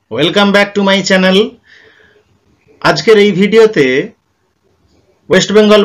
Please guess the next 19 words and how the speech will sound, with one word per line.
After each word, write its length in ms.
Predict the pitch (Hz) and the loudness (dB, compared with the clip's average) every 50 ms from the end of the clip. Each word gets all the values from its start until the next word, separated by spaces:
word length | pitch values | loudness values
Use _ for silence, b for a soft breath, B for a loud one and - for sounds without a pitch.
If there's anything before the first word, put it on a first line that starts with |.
| 180 | 0
Board 160 | 190 190 196 196 196 | 0 0 2 2 0
of 60 | 196 - - | 0 -2 -4
Secondary 440 | 190 - 196 202 202 208 208 208 208 185 170 | -6 -4 -2 -2 0 0 0 0 0 0 0
Education-এর 560 | 156 156 147 156 147 - 143 127 131 147 180 214 - _ _ _ _ _ _ _ _ _ _ _ _ _ _ _ _ _ _ _ _ _ _ 254 247 _ _ _ _ _ _ _ _ _ _ _ _ _ _ _ _ _ - | 0 0 -2 -2 -2 -4 -4 -4 -2 -4 -4 -6 -10 _ _ _ _ _ _ _ _ _ _ _ _ _ _ _ _ _ _ _ _ _ _ _ _ _ _ _ _ _ _ _ _ _ _ _ _ _ _ _ _ _ -6
দশম 380 | 120 147 156 156 - 226 233 226 | -2 -2 -2 0 0 -2 -2 -2
শ্রেণীর, 460 | 220 - 214 208 208 214 214 214 208 - - - - - | -2 -2 -2 -2 0 0 0 -2 -2 -4 -8 -18 -20 -12
আহ, 340 | - 156 151 147 147 147 143 - - - _ _ _ _ _ _ _ _ - | -6 -4 -2 -2 -2 -2 -4 -6 -10 -18 _ _ _ _ _ _ _ _ -4
আট 180 | 147 165 175 - | -4 -4 -4 -4
নম্বর 300 | 202 208 208 208 208 202 196 | -6 -6 -4 -2 -2 -2 -2
লেসন 320 | 175 143 143 - - 107 98 95 95 - _ _ _ _ _ _ _ _ _ _ _ _ - | -2 -2 -2 -4 -6 -12 -12 -14 -16 -20 _ _ _ _ _ _ _ _ _ _ _ _ -4
আমরা 500 | - 151 151 156 156 151 147 143 - - _ _ _ _ _ _ _ _ _ _ _ _ _ _ _ - | -2 0 0 2 0 0 -2 -4 -6 -8 _ _ _ _ _ _ _ _ _ _ _ _ _ _ _ -4
in 140 | 170 180 185 196 196 | 0 2 2 2 2
detail 340 | 202 202 196 196 208 214 208 202 - - | 2 2 2 2 2 2 0 -2 -2 0
পড়ব। 220 | 175 160 147 139 160 208 - - _ _ _ _ b b b b b b b b b b _ _ | 0 2 2 2 0 0 -2 -6 _ _ _ _ b b b b b b b b b b _ _
আহ, 260 | 123 127 123 127 127 113 101 - _ _ - 143 147 | -8 -6 -4 -4 -4 -6 -8 -12 _ _ -6 -2 0
The 120 | 175 180 175 175 | 2 2 0 0
Snail। 320 | - 190 214 208 190 143 120 107 92 95 - _ _ _ _ _ _ _ _ _ 123 117 147 | 0 0 2 2 2 0 -2 -4 -8 -10 -16 _ _ _ _ _ _ _ _ _ -8 -2 0
The 100 | 160 175 185 - | 0 0 0 -2
Snail 280 | - 220 220 185 170 | -2 -2 0 0 0